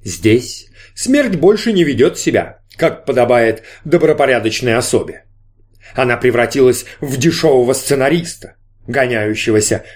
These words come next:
за сенсацией. «Прошу прощения», — сказал толстяк. «Я, кажется, задремал. Такая жара.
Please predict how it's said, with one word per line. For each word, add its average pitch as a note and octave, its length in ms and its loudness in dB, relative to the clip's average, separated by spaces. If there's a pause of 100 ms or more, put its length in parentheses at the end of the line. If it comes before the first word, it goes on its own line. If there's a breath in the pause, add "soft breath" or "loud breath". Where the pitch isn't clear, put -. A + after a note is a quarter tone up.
за B2+ 260 2
сенсацией. - 1040 -4 (880)
«Прошу A3+ 320 0
прощения», — D#3+ 720 -2 (160)
сказал G#2+ 380 -2
толстяк. G2 500 -4 (240 loud breath)
«Я, A#3 160 2
кажется, G3+ 380 -2
задремал. F3 720 -2 (200 loud breath)
Такая F#3+ 400 2
жара. G3 640 0